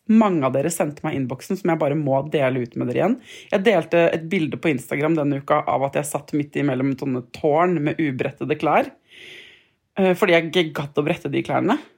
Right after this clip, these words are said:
Så jeg tok meg heller et glass vin, ehm, og så på Succession i stedet for å brette klær. Og da var det så mange som skrev sånn: «Herregud, bare slutt å brette klær.»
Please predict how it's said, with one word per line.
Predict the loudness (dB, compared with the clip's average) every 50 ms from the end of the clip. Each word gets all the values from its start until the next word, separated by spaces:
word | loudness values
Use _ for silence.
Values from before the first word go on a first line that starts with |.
| _ _ -20 _ _
Så | -6 -4 -2
jeg | -2 -2 -2
tok | -4 -6 -4
meg | -4 -4 -2 -4
heller | -4 -6 -10
et | -6
glass | -6 -6 -6 -2 0
vin, | 2 4 4 4 2 -2 -6 _ _ _ _ _ _ _ _ _ _ _ _ _ _ _ _ _
ehm, | 0 2 4 4 6 4 4 4 4 2 2 0 -2 -8 _ _
og | -4 -4 0
så | 2 0 0 0
på | -2 -4
Succession | -2 -4 -6 -4 -6 -8 -8 -6 -4 0 0 0 0 -2
i | -4
stedet | 0 0 0 0 0 -2
for | -4 -2
å | -2
brette | -4 -4 -4 -4
klær. | -4 -4 -4 -8 -20 -20 -20 -20 -20 -6 -2
Og | 2 2
da | 4
var | 4 4 2
det | 4 2
så |
mange | 2 2 2
som | 0 0
skrev | 0 0 0 2
sånn: | 0 -2 0 2
«Herregud, | 2 2 2 2 -2 0 0 0 0 -2 -6 -4 0
bare | 2 2 2 0 -2
slutt | -2 -2 -2 0
å | -2 0
brette | 2 2 0 0 0
klær.» | 0 2 2 2 0